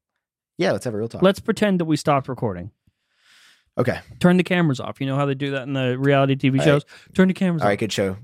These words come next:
Speaker 1: Good show, John. Good
Speaker 2: Yeah,
Speaker 1: show.
Speaker 2: good show.
Speaker 1: Um,
Speaker 2: Okay, talk
Speaker 1: yeah.
Speaker 2: soon.
Speaker 1: Fuck everybody that listens. I'm only in this for the
Speaker 2: Yeah.
Speaker 1: money.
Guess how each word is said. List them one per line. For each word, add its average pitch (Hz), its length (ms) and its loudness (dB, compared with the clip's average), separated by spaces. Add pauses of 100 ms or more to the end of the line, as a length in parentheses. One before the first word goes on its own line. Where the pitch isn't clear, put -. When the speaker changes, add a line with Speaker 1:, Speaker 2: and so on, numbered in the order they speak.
(120)
Speaker 1:
Good 170 140 2
show, 170 120 0
John. 123 220 -4
Good 127 140 -4
Speaker 2:
Yeah, 165 140 6
Speaker 1:
show. 110 80 2
Speaker 2:
good 185 120 2
show. 180 200 4
Speaker 1:
Um, 143 100 2
Speaker 2:
Okay, 151 140 0
talk 143 220 4
Speaker 1:
yeah. - 40 -6
Speaker 2:
soon. 143 160 0
Speaker 1:
Fuck 165 340 4
everybody 156 500 0
that 143 100 -4
listens. 131 420 -6
I'm 123 100 -2
only 131 200 -4
in 131 60 -4
this 127 140 -6
for - 100 -8
the 123 80 -4
Speaker 2:
Yeah. 143 160 2
Speaker 1:
money. 117 260 -4